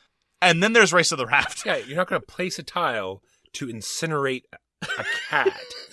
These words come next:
Speaker 1: <laughs> Oof. Yes. And so I've never,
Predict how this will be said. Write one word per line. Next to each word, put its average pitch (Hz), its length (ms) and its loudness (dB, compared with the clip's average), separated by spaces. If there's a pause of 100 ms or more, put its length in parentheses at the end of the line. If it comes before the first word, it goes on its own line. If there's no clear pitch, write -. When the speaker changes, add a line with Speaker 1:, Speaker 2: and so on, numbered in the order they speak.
(400)
Speaker 1:
<laughs> - 800 -6
Oof. 165 320 4 (240)
Yes. 202 380 4 (400)
And 175 280 0
so 180 400 2
I've 208 320 6
never, 196 600 2